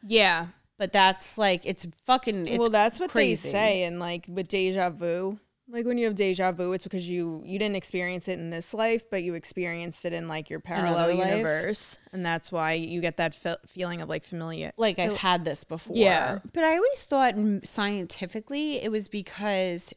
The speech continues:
Speaker 2: your brain works faster than your eyes see it, or vice versa.
Speaker 1: Probably do-, that probably <laughs> is true.
Speaker 2: It's, like, a scientific thing of why. It's, or it's, like, your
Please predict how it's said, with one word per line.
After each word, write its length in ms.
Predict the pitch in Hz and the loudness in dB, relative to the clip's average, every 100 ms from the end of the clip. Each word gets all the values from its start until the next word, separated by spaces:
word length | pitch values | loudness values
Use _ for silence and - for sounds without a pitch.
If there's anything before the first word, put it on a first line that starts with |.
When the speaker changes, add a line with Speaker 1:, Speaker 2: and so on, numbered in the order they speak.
| _ _ | _ _
Speaker 2:
your 680 | 202 202 196 190 185 180 - _ _ _ _ _ _ _ _ _ _ _ _ _ _ _ _ - | -8 -2 0 2 2 0 -2 _ _ _ _ _ _ _ _ _ _ _ _ _ _ _ _ -10
brain 640 | 190 180 190 226 240 214 | -4 -2 0 2 0 0
works 360 | 196 190 - | 0 -2 -6
faster 560 | - 180 170 180 - 208 | -2 2 2 0 -2 -2
than 200 | 202 190 | 0 0
your 140 | 170 - | -2 0
eyes 340 | 160 170 175 | 0 2 0
see 340 | - - 165 180 | -4 -6 -2 0
it, 180 | 220 - | 0 -2
or 100 | 196 | -2
vice 320 | 180 170 160 | 0 0 -2
versa. 540 | 165 160 160 - 226 269 | -4 -4 -4 0 0 2
Speaker 1:
Probably 280 | 320 359 180 | 2 2 0
do-, 140 | 147 - | -2 -8
that 300 | 170 214 233 | -2 -2 0
probably 280 | 247 269 | 4 6
<laughs> 120 | 220 269 | 6 4
is 220 | 247 - | 4 2
true. 160 | 254 190 | 2 2
Speaker 2:
It's, 160 | - | 4
like, 140 | 240 233 | 4 2
a 60 | |
scientific 800 | - 240 220 220 220 220 208 190 | 0 2 2 2 0 -2 -6 -6
thing 320 | - 208 185 | -4 -2 0
of 100 | 170 | -2
why. 360 | 175 170 151 151 | 2 2 4 2
It's, 180 | 180 - | -2 0
or 140 | 208 | 0
it's, 120 | 190 | 2
like, 180 | 196 190 | -2 -2
your 100 | 185 | -4